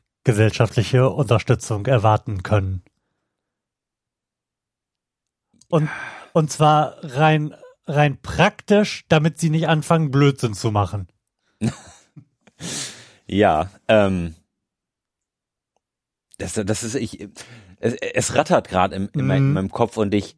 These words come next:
Speaker 1: Naja, wa-,
Speaker 2: und,
Speaker 1: für
Speaker 2: und ich frage mich, ob,
Speaker 1: Ja.
Speaker 2: ob das denn zu verantworten ist, das zu machen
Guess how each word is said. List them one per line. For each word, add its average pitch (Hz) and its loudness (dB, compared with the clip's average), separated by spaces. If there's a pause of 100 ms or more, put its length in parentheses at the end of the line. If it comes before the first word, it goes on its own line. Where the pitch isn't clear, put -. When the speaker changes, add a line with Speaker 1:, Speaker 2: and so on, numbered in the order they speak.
Speaker 1:
Naja, 143 2
wa-, 170 4
Speaker 2:
und, 202 -4
Speaker 1:
für - -4
Speaker 2:
und 131 -4
ich 117 -4
frage 143 0
mich, 98 0
ob, 113 4
Speaker 1:
Ja. 104 0 (1600)
Speaker 2:
ob 135 0
das 139 0
denn 127 0
zu - -10
verantworten 135 0
ist, 156 -2
das 147 -2
zu 151 -6
machen 160 -4